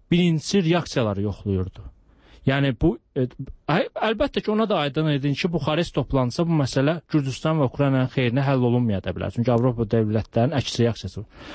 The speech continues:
Amma Bush reaksiyaları yoxlayırdı. Bush ümid verirdi bu iki dövlətə. Məsələn, Vəfa müəllim deyir ki, e, Gürcüstan və Ukrayna hələ hazır deyil. Əlbəttə hazır deyil. Amma Gürcüstan, e, Ukrayna uzun müddət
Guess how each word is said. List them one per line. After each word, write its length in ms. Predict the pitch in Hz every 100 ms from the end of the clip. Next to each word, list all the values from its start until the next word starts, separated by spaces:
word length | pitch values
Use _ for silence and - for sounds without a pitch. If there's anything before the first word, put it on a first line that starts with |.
| -
Amma 200 | - 214
Bush 220 | 247 269 233
reaksiyaları 600 | 262 262 - 190 139 117
yoxlayırdı. 640 | 107 - 101 95 87 90 - - - - - -
Bush 320 | 220 254 - - - _ -
ümid 340 | 190 233 202
verirdi 340 | 196 160 127 123
bu 100 | 123
iki 160 | - 117
dövlətə. 540 | 113 104 95 - 95 87 - - 151
Məsələn, 240 | 160 190
Vəfa 200 | 190 240
müəllim 240 | 226 208 196
deyir 220 | 190 196
ki, 160 | - 202 -
e, 160 | 135 131 120 - - -
Gürcüstan 520 | - 180 170 - 208
və 100 | 190 147
Ukrayna 300 | 175 170 147
hələ 140 | 135
hazır 300 | 131 120 123
deyil. 140 | 120 117 160
Əlbəttə 360 | 170 262 - 196
hazır 340 | 147 123 123 113
deyil. 260 | 104 95 - - - -
Amma 220 | 185 185
Gürcüstan, 640 | - 190 170 - 220 240 -
e, 80 | 156 508 180 - - -
Ukrayna 400 | 170 - 208 226
uzun 380 | 208 160 269 269
müddət 280 | 233 277